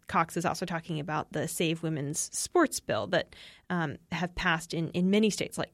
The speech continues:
Texas and South Carolina that simply just prevent biological men from competing on women's sports teams. Um, but, you know, I, th-, I think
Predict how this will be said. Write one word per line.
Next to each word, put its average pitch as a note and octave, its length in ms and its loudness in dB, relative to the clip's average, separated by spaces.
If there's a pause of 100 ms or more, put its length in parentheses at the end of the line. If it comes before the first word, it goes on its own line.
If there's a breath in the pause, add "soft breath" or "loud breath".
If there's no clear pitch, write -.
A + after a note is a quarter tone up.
Texas F3 400 -2
and E3+ 160 -4
South - 220 -6
Carolina G#3 460 4
that F3+ 200 0
simply F3+ 320 0
just D#3+ 320 -6
prevent F3 560 0 (420 soft breath)
biological E3 800 0
men A3 380 6
from E3+ 360 0
competing E3 680 -4 (140)
on E3+ 400 0
women's D#3+ 420 -2
sports - 460 -6
teams. - 420 -8 (300 loud breath)
Um, G3+ 180 2
but, A3 160 6
you C#4+ 80 6
know, D4+ 120 6
I, B3+ 100 6
th-, - 160 -4
I C4+ 80 2
think B4+ 240 4